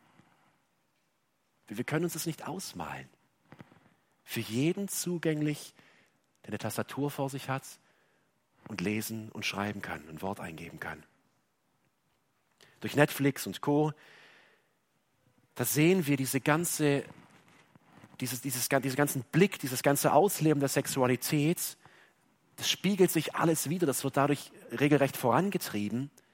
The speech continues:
Egal, sei es Fremdgehen, sei es Homosexualität, Transsexualität und so weiter.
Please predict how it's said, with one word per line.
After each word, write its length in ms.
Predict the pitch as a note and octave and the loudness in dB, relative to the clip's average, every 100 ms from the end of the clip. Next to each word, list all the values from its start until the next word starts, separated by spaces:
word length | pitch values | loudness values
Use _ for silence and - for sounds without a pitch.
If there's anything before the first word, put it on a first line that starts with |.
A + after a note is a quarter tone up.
| _ _ _ _ _ _ _ _ _ _ _ _ _ - | _ _ _ _ _ _ _ _ _ _ _ _ _ 0
Egal, 360 | D#3 F3 C#3 | 4 6 6
sei 180 | B2+ B2 | 6 4
es 260 | B2+ - - | 4 -4 -8
Fremdgehen, 800 | - D3+ D#3 - C#3+ C#3 C#3+ C#3+ | 2 2 2 2 4 4 0 -2
sei 120 | A2 | -2
es 140 | - | -2
Homosexualität, 1040 | B2+ C3 B2+ B2+ B2+ A#2+ - C3 B2+ - - _ _ | 0 0 0 -2 0 -2 0 2 2 -2 -12 _ _
Transsexualität 1000 | - D3 D3+ C#3 - C3 B2+ - B2 - D#3+ | 4 6 6 2 0 0 0 0 -2 0 2
und 180 | F3 | 2
so 160 | - B2+ | 2 2
weiter. 420 | A#2 B2 B2+ A#2+ | 4 4 2 -2